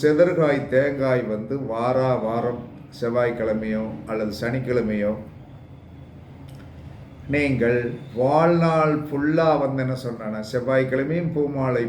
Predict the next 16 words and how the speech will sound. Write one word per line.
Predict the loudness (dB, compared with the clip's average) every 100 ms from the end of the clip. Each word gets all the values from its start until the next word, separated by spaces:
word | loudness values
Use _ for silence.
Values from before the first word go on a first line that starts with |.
| -2
போட்டு, | -4 -4 -4 -4 -4
வெள்ளிக்கிழமையும் | -2 0 0 0 0 0 -2 0
பூமாலை | 0 2 0 0 -2 -4
போட்டு, | -6 -6 -4 -4 -8 -16 -12 -2
ஒரு | 2 2 4
செதற்காய் | 4 4 2 2 2 2 2 -2 -12 -10
வந்து | -4 -2 -2 -4
நீங்கள் | -4 -2 -2
அடிக்க, | -2 -4 -6 -2 0 0
அடிக்க, | -2 -4 -2 0 0
அடிக்க, | 0 -2 -4 -2 0
அடிக்க, | 0 -2 -4 -2 0 0
அடிக்க | -2 -4 -2 -2
என்ன | -4 -6
சொல்றான்னா | -6 -6 -8 -10 -12
வந்து, | -10 -4